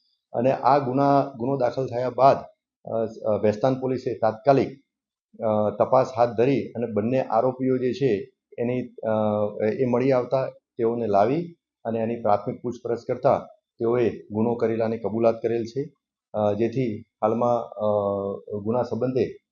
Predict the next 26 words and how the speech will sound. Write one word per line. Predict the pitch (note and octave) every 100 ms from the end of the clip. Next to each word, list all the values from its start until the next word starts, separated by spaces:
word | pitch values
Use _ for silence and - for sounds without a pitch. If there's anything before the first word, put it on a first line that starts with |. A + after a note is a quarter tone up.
| _
બંને | G#2 A#2 A#2+
આરોપીઓની | A2 A#2+ B2 B2 A#2+ F#2 _ _ -
પ્રાથમિક | G#2+ G2+ B2 B2
પૂછપરછ | A#2 - A#2 A2+ - - A2 G#2+
ચાલુ | G2+ A#2+
છે | A#2 C#3 D3
અને | A2+ A2+
પૂછપરછના | A2+ A#2+ - A#2 - A#2+
અંતે | A2 G#2+ G#2+ F2+ - _ _
તેઓને | - A2 A2+ A#2
એરેસ્ટ | - A2 A2+ -
કરી | B2 B2 G2+
અને | G#2
આગળની | - G2 A2 A2+
કાયદેસર | A2+ F#2 G#2 -
કાર્યવાહી | - F#2+ G2+ G2 C#3+ - _ _ G#2
હાથ | G2+
ધરવામાં | G2+ G2+ G2 F#2
આવનાર | F2+ A2
છે. | - A2 - _ _ _
આ | C3
બંને | C#3+ D3+ E3
આરોપીઓના | D#3+ B2 C#3 D3+ D#3 D#3 D3+
નામ | C#3+ C#3+ C#3
આપને | C#3 C#3+
જણાવું | C3+ D3 A#2+ -